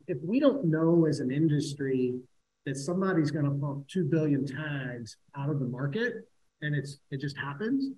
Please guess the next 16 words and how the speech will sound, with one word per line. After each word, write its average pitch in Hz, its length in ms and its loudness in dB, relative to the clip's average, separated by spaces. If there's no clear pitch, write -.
it's 170 220 -6
no 202 200 4
different 190 520 4
in 151 180 0
this 190 220 4
industry 151 420 0
than 151 140 2
it 143 120 2
is 165 180 4
in 143 100 2
the 127 60 0
retail 143 340 0
industry. - 460 -16
So 175 200 2
if - 100 -4
companies 226 520 2